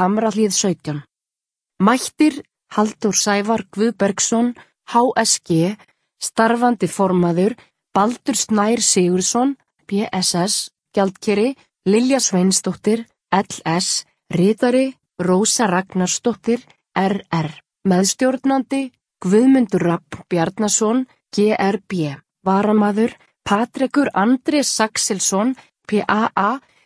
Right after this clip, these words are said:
varamaður og Kristinn Halldór Einarsson, K H E, framkvæmdastjóri.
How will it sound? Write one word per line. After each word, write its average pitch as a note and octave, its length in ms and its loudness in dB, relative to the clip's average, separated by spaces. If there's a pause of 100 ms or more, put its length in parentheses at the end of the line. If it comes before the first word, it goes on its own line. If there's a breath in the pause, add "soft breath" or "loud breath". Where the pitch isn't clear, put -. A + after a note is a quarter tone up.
varamaður B3+ 800 2 (100)
og G3 160 -8
Kristinn C#4 480 0
Halldór G#3+ 480 0
Einarsson, F3 560 0 (320 soft breath)
K A#3 220 0
H G3 180 -2 (200)
E, F3 260 -2 (260)
framkvæmdastjóri. A3+ 1080 -2